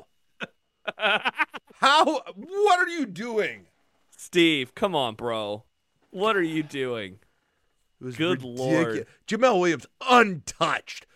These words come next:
Speaker 2: Which
Speaker 1: Jamel Williams for the deuce.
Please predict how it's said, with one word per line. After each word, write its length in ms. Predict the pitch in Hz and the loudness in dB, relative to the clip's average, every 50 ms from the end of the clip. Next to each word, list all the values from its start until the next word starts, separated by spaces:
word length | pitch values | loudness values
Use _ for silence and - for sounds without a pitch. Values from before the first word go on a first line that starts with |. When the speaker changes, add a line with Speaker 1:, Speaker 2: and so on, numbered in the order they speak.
| _ _ | _ _
Speaker 2:
Which 200 | - 175 302 277 | -4 -2 -2 0
Speaker 1:
Jamel 420 | 277 302 339 339 339 349 330 311 302 | 0 0 2 4 6 6 6 6 6
Williams 460 | 302 294 302 311 302 330 277 240 196 | 6 8 8 8 6 2 0 -2 -6
for 240 | - - 254 254 254 | -2 4 6 6 6
the 160 | 240 233 240 | 6 4 2
deuce. 720 | 220 190 - - 370 381 370 339 294 - - - - - | 2 0 -2 0 2 4 4 4 2 0 -4 -16 -16 -18